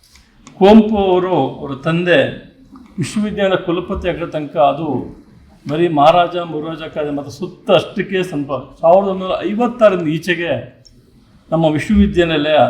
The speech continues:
ತುಂಬ ಬೆಳೆಯುತ್ತದೆ, ಅದು ಮಾನಸ ಗಂಗೋತ್ರಿಯಾಗಿ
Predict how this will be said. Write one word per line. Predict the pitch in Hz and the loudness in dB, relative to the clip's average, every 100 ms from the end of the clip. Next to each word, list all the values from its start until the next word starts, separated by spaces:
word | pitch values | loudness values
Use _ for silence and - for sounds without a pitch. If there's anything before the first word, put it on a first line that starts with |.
| 123 - _ _ _ _ _ _ - | 0 -14 _ _ _ _ _ _ -4
ತುಂಬ | 175 190 | 0 4
ಬೆಳೆಯುತ್ತದೆ, | 165 147 160 - 135 | 4 4 0 -4 -10
ಅದು | 151 | -6
ಮಾನಸ | 139 131 156 175 | -2 0 0 -4
ಗಂಗೋತ್ರಿಯಾಗಿ | 151 143 143 - 135 135 | -8 -8 -10 -10 -10 -8